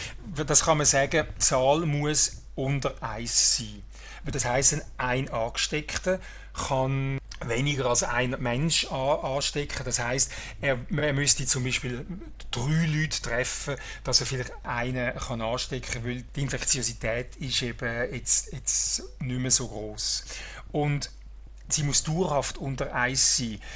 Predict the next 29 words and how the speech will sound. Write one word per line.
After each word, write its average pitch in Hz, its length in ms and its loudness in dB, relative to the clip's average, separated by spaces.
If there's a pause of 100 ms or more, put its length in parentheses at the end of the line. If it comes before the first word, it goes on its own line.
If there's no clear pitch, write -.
(120)
Wenn 127 80 -2
sie 131 80 2
einfach 135 140 4
zwischendrin 147 600 2
mal 143 140 2
unter 139 320 4
eins 131 320 6
rutscht, 135 280 0
das - 180 6
kann 123 760 -4
durch 120 140 -8
verschiedene 135 680 -2
Sachen 117 420 -2
passieren. 113 640 -4 (480)
Und 135 600 2 (460)
dann 139 500 0
würde 143 380 -2
eben, 135 180 -4
äh, 127 580 -2 (200)
die - 60 -2
Ansteckungskurve 131 1500 0
nicht 131 320 0
mehr 127 220 -2 (200)
steigen, 139 580 -2 (180)
sondern 120 300 -2
sie 127 180 0
würde 123 360 -6
langsam 123 420 -2
zurückgehen. 117 720 0